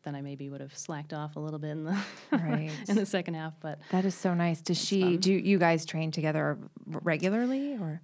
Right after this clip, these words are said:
Speaker 1: It's hard for me to sort of match
Speaker 2: Yeah.
Speaker 1: up with a lot of schedules 'cause I'm in Rhode Island for three days a week. Um, but when we have a big workout, someone will text or email and be like, "Hey, anybody wanna come out and just even come out for some miles or, you know, share some of the load?" So,
Speaker 2: That's
Speaker 1: but
Speaker 2: cool.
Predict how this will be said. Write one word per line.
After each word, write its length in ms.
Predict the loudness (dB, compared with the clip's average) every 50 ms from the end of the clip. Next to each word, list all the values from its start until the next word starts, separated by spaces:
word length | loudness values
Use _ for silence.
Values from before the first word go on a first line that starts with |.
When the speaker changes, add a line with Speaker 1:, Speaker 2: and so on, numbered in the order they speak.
| _ _
Speaker 1:
It's 140 | -2 -2 2
hard 180 | 4 4 4 6
for 80 | 8
me 140 | 8 8 8
to 80 | 8 6
sort 220 | 4 2 2 2
of 100 | 2 4
match 260 | 4 4 4 4 4
Speaker 2:
Yeah. 60 | 4
Speaker 1:
up 60 | 2 2
with 100 | 2 2
a 20 |
lot 140 | 4 4 2
of 60 | 2
schedules 360 | 0 0 0 0 0 -2 -2
'cause 160 | -2 -4 -2
I'm 120 | -2 -2 0
in 200 | 0 0 0 -2 -2
Rhode 120 | -2 -2
Island 380 | 0 0 0 -2 -2 -2 -4 -4
for 220 | -4 -4 -4 -4
three 240 | -6 -4 -2 -2 0
days 220 | 0 0 0 0 -2
a 40 |
week. 300 | -2 -2 -4 -4 -4 -4
Um, 460 | -2 -2 0 0 0 0 0 0 -2 0
but 220 | 0 0 0 0 0
when 380 | 0 0 0 0 0 0 0 0
we 180 | 0 0 0 0
have 180 | 0 0 -2
a 40 | -2
big 180 | -2 -2 -2 -2
workout, 380 | -2 -2 -2 -2 -4 -4 -4
someone 200 | -4 -6 -6 -4
will 80 | -6 -6
text 360 | -8 -8 -10 -10 -10 -12 -12
or 60 | -10
email 300 | -8 -8 -6 -6 -8 -8
and 100 | -8 -10
be 60 | -10 -10
like, 160 | -12 -12 -10
"Hey, 80 | -10
anybody 320 | -8 -8 -8 -8 -8 -8 -8
wanna 160 | -8 -8 -6
come 120 | -6 -6
out 200 | -4 -6 -6 -6
and 120 | -8 -10 -8
just 220 | -10 -10 -12 -12 _ -8
even 320 | -8 -6 -4 -4 -4 -4
come 180 | -4 -4 -4 -4
out 160 | -4 -6 -8
for 60 | -12
some 240 | -10 -6 -4 -4 -2
miles 460 | -2 -2 -4 -4 -4 -4 -6 -6 -8
or, 240 | -8 -6 -6 -8 -8 -10 -14 -16 _ _ _ _ _ _ _ _ -16
you 80 | -14
know, 100 | -12 -12 -12
share 260 | -10 -10 -8 -10 -8
some 180 | -8 -8 -8
of 80 | -6 -6
the 60 | -6
load?" 320 | -6 -4 -4 -4 -6 -8 -10 -16 -20 -20 _
So, 160 | -20 -16 -12 -6
Speaker 2:
That's 280 | -4 -4 -4 -4 -6 -12
Speaker 1:
but 140 | -14 -10 -6
Speaker 2:
cool. 360 | -4 -4 -4 -4 -6 -10